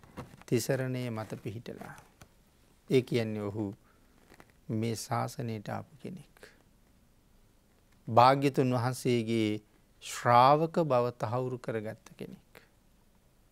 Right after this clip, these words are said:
ඒතර භාග්‍යතුන් වහන්සේගේ ශ්‍රාවක බව තහවුරු වෙන්නේ තිසරණයත් එක්ක. නිතර නිතර බණ අහන නිසා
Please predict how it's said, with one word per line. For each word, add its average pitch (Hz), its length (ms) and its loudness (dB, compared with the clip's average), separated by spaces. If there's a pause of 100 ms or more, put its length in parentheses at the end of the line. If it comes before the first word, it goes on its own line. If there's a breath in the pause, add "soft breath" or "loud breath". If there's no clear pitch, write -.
(340)
ඒතර 127 180 -2
භාග්‍යතුන් 117 600 0
වහන්සේගේ 110 400 -6
ශ්‍රාවක 120 520 -2
බව 110 260 -4
තහවුරු 113 420 -6
වෙන්නේ 104 500 -6 (680)
තිසරණයත් 127 760 -6
එක්ක. - 220 -12 (2500)
නිතර 147 340 8
නිතර 170 360 4
බණ 123 300 0
අහන 139 320 0
නිසා 117 420 -6